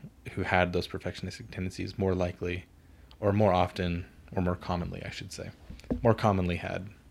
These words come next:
eating disorders or diagnosed eating disorders, or will one day develop one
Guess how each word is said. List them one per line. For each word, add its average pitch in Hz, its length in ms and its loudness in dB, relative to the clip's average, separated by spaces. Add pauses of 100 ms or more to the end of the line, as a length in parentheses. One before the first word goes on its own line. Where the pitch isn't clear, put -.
(360)
eating 90 220 0
disorders 92 480 -6
or 101 260 -8
diagnosed 90 480 2
eating 101 200 -8
disorders, 101 500 -10 (120)
or 101 140 2
will 92 240 0
one 98 280 0
day 90 280 -2 (1400)
develop - 380 0
one 95 200 -6